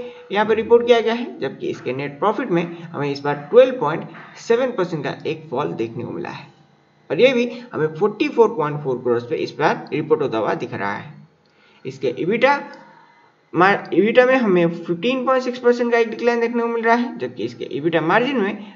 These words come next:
हमें इस बार एक marginal upside दिखाई दे रहा है, क्योंकि इस बार net expenses घटे हैं। इस वजह से हम last year के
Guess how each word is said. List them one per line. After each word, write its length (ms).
हमें 440
इस 140
बार 340
एक 160
marginal 520
upside 320
दिखाई 220
दे 120
रहा 120
है, 240
क्योंकि 240
इस 100
बार 300
net 360
expenses 680
घटे 180
हैं। 240
इस 200
वजह 200
से 300
हम 180
last 380
year 80
के 200